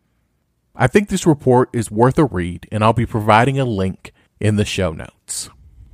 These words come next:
Our final segment today is our Cybersecurity Award. This week, I have one award I want to hand out,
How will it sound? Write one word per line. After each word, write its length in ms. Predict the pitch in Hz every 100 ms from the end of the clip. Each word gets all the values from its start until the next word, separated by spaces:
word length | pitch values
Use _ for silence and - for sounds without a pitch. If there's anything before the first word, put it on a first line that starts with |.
| - _ _ _ _ _ -
Our 120 | 127
final 320 | - 170 190
segment 320 | - 117 110
today 400 | - 98 92 92 - _ _ _
is 140 | 117
our 100 | 123
Cybersecurity 800 | 123 104 92 92 107 - 120 104
Award. 480 | 76 - 95 _ - _ _ _ _ -
This 240 | 139 -
week, 200 | 117 113
I 100 | 95
have 180 | 104 95
one 160 | 104
award 340 | 131 110 98 90
I 80 | 87
want 180 | 87
to 60 | 92
hand 280 | 98 90 -
out, 320 | - - -